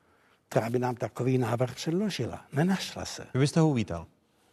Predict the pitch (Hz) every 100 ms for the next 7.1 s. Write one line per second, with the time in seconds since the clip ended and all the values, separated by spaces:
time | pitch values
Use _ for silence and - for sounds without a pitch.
0 | _ _ _ _ - 151 180 240 220 190
1 | 165 151 165 - 120 - 120 117 196 220
2 | 233 208 214 - 160 196 - 233 240 220
3 | 190 - 190 190 190 185 170 147 - 156
4 | 170 160 127 107 95 87 87 90 - _
5 | - - - - - - _ - - 113
6 | 143 202 202 - - - - - - -